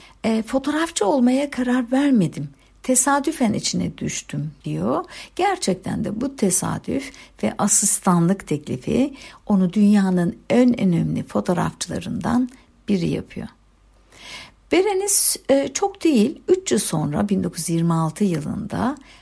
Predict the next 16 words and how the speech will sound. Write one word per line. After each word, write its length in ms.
arkadaşların 840
yardımıyla 840
kendi 420
stüdyosunu 920
açıyor 360
Paris'te. 640
Bu 80
arkadaşları 840
içinde 720
meşhur 680
Guggenheim 640
ailesinden 1040
Peggy 320
Guggenheim 760
da 180
var. 320